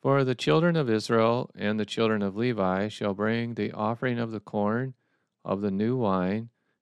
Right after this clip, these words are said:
and the oil unto the chambers, where are the vessels of the sanctuary, and the priests that minister, and the porters and the singers, and we will not forsake the house of our God.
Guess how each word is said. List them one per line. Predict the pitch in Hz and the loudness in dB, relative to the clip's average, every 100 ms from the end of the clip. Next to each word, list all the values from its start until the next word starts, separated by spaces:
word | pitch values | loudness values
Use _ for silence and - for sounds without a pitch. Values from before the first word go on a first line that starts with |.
| _ | _
and | 98 107 120 | -4 -2 -2
the | 123 | -2
oil | 101 98 95 110 123 120 _ 104 | 0 2 2 2 -2 -8 _ -14
unto | 101 110 | -10 -6
the | 101 | -6
chambers, | 101 120 110 98 101 117 - _ _ _ _ - | -4 -2 -2 0 0 -2 -10 _ _ _ _ -2
where | 113 135 | 2 4
are | 123 123 | 2 0
the | 104 | 2
vessels | 101 101 127 113 | 2 2 0 -4
of | 107 98 | -4 -4
the | 107 | -4
sanctuary, | 143 143 - 104 98 90 90 _ _ _ _ _ - | -4 -4 -4 0 2 2 0 _ _ _ _ _ -12
and | 92 | -10
the | |
priests | 90 113 131 131 - | -4 0 2 2 0
that | 123 - | -4 -2
minister, | 127 113 - - 90 - - _ _ - | -2 -2 -4 -4 -4 -4 -12 _ _ -10
and | 98 | -6
the | 101 | -6
porters | - 139 120 95 90 - | 0 2 4 2 -2 -2
and | 104 | -4
the | 107 | -2
singers, | - 123 104 90 - - _ _ _ _ _ - | -2 -2 -2 -2 -6 -14 _ _ _ _ _ 0
and | 131 127 | 2 4
we | 147 | 6
will | 170 165 | 6 4
not | 143 131 - | 4 2 0
forsake | 127 - 120 117 | -6 0 2 2
the | - 104 | -2 0
house | 110 92 85 - - _ _ _ | 2 2 0 -6 -10 _ _ _
of | - 87 | -2 2
our | 90 92 101 | 4 4 2
God. | 98 85 82 | 0 0 -2